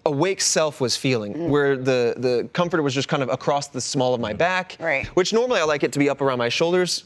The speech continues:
Speaker 1: c-, so I don't feel, like, all exposed and
Speaker 2: Mm.
Speaker 1: chilly or whatever. I don't know, it's just a comfort thing. And I felt it across my back, and I was like, "That's weird, I should fix that." And I couldn't move. And I couldn't tell if I was awake or asleep because
Speaker 2: Yeah.
Speaker 1: both were the same exact situation. So I
Speaker 2: Mm-hmm.
Speaker 1: was in a weird space,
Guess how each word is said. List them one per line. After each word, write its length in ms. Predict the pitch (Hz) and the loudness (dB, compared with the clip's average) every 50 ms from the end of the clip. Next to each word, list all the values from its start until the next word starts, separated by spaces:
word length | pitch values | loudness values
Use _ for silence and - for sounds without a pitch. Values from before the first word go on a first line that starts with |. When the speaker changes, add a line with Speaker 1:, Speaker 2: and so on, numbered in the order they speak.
| _ | _
Speaker 1:
c-, 60 | - - | -4 -2
so 160 | - - 143 | 0 0 0
I 20 | |
don't 140 | 139 139 - | 0 0 -4
feel, 220 | - - 147 147 139 | -2 0 0 2 2
like, 160 | 131 120 - | 0 0 0
all 140 | 123 123 120 | 0 0 0
exposed 520 | 117 - - - 131 127 131 135 131 123 | -2 -4 -2 0 0 2 2 0 0 0
and 80 | 123 120 | -2 0
Speaker 2:
Mm. 140 | 196 196 196 | 0 0 2
Speaker 1:
chilly 300 | 185 165 160 175 196 202 | 2 2 2 2 2 2
or 60 | 190 | 2
whatever. 280 | 196 202 208 214 202 - - | 2 2 0 0 -2 -4 -4
I 60 | 135 | -4
don't 120 | 113 107 104 | -6 -6 -6
know, 40 | 104 | -6
it's 120 | 104 104 - | -6 -4 -2
just 100 | 156 143 | -2 -2
a 20 | 143 | 0
comfort 260 | - 139 127 113 95 | 0 -2 -2 -2 -4
thing. 180 | - 110 101 104 - - - - - - 147 | -6 -8 -8 -8 -14 -18 -18 -18 -16 -8 -4
And 80 | - 147 | -2 0
I 60 | 156 | 0
felt 220 | 151 - - - - | 0 0 0 0 0
it 40 | 214 | 0
across 220 | 190 202 190 156 | 0 0 -2 0
my 100 | 180 160 | 0 0
back, 240 | 143 160 165 156 143 | 0 0 -2 0 -2
and 60 | 143 | -2
I 20 | 139 | -2
was 80 | 131 | -2
like, 80 | 135 123 | 0 -2
"That's 160 | 147 147 - | -2 -4 -2
weird, 160 | - 123 117 117 | -2 0 0 0
I 20 | |
should 160 | 117 - 127 - | -2 -4 -6 -2
fix 220 | - 147 139 - | -2 -2 -2 -2
that." 120 | - 120 107 | -4 -4 -4
And 80 | - | -4
I 60 | 113 117 | -6 -6
couldn't 300 | - - 175 160 156 127 | -2 -2 -2 0 0 0
move. 460 | 135 131 120 104 95 - - - - _ _ _ _ _ _ _ _ | 0 0 0 -2 -6 -10 -14 -18 -18 _ _ _ _ _ _ _ _
And 100 | - 139 | -2 -2
I 60 | 151 180 | -2 0
couldn't 200 | - 262 233 185 | 0 0 0 0
tell 160 | - 190 180 | 0 0 0
if 80 | 170 - | 2 0
I 60 | 160 | 0
was 80 | 143 127 | 0 0
awake 420 | 120 120 143 151 160 151 156 - - | 0 2 2 2 0 -2 -4 -6 -2
or 80 | - 135 | -2 0
asleep 440 | 120 - - - 160 151 151 147 147 | 0 0 0 2 2 2 2 0 0
because 220 | - 139 - 156 156 | -4 0 0 2 2
Speaker 2:
Yeah. 140 | 185 175 | 4 4
Speaker 1:
both 240 | 170 160 170 185 - | 4 2 2 0 0
were 120 | 165 165 160 | 0 2 2
the 80 | 143 | 2
same 600 | 139 - - 180 156 151 151 151 143 139 131 123 123 - _ _ _ | 0 0 0 0 2 2 2 2 2 0 0 -2 -6 -14 _ _ _
exact 400 | 156 131 135 123 156 156 143 - | -2 -2 2 0 0 0 0 -2
situation. 680 | - - 147 - - 117 117 131 131 120 - - 113 90 - | -2 0 0 0 0 0 0 0 0 0 -2 -6 -6 -8 -4
So 60 | - | -2
I 40 | 196 | 0
Speaker 2:
Mm-hmm. 100 | 165 156 | 2 2
Speaker 1:
was 140 | 151 147 147 | 2 0 0
in 100 | 165 165 | 2 2
a 40 | 156 | 2
weird 300 | 147 160 202 202 190 156 | 2 2 2 2 2 0
space, 680 | - - - - _ _ - 131 110 - - - - | -2 -4 -4 -8 _ _ -2 -2 -2 -4 -4 -4 -4